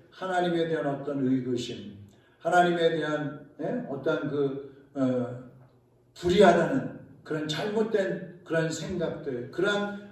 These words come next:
악의 생각들, 그런 마귀가 주는 그런 생각들이 고개를 쳐들 때에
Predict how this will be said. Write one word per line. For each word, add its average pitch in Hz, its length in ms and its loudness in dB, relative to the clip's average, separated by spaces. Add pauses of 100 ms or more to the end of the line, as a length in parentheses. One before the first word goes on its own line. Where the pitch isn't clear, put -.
악의 202 320 4
생각들, 156 640 -2
그런 220 360 -2 (160)
마귀가 220 680 0
주는 214 280 -4
그런 214 280 -2
생각들이 208 580 -4
고개를 175 420 2
쳐들 196 440 0
때에 170 680 4